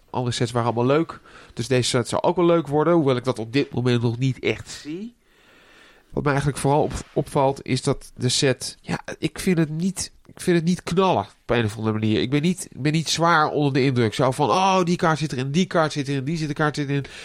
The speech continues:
zitten toch ook wel heel veel kaarten in van ik denk van, "Oh, waarom zit die er niet in?" Of, "Waarom zit die kaart er wel in?" En als het gaat over die, over die value,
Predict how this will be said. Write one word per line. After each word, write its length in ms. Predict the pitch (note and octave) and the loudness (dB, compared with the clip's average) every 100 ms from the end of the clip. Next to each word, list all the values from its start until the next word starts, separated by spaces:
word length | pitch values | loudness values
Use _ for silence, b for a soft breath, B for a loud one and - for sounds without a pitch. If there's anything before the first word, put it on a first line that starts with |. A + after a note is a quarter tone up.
| B - | B -2
zitten 160 | D#3 C#3 | 0 2
toch 120 | D#3 | 0
ook 100 | D#3 | 0
wel 80 | D3 | 0
heel 200 | D3 E3+ | 2 2
veel 100 | E3 | 2
kaarten 360 | F3 D3+ D#3+ | 2 2 0
in 100 | D3+ | 0
van 100 | D3 | 0
ik 100 | D3 | 0
denk 180 | D3 C3+ | 0 0
van, 300 | C3 B2 - | 0 0 2
"Oh, 220 | C3+ A#2+ | 2 2
waarom 260 | A2 A#2 A#2 | 2 0 0
zit 180 | B2 A#2 | -2 2
die 140 | B2+ | 2
er 80 | A2+ | 2
niet 200 | C3 D3 | 0 0
in?" 200 | C#3+ C3+ | 0 0
Of, 440 | F#2 A2+ - - - | -2 -6 -10 -20 -6
"Waarom 220 | G#2+ A#2+ | -2 0
zit 160 | C#3 B2+ | 0 -2
die 100 | C3 | 0
kaart 260 | C#3 B2+ | 0 2
er 80 | A#2 | 2
wel 220 | C#3 D#3 | 2 4
in?" 260 | D3+ D3 D3+ - | 2 0 -4 -2
En 280 | C3+ C3+ C3 | 0 2 0
als 160 | - B2+ | -2 -2
het 80 | |
gaat 220 | - D3+ D3 | 0 2 2
over 240 | C3+ C#3+ | 0 0
die, 200 | C3 - | -4 -2
over 140 | C3 | 0
die 120 | A#2+ A2 | 0 2
value, 540 | E3 G#3+ B2 A2+ | 4 4 2 0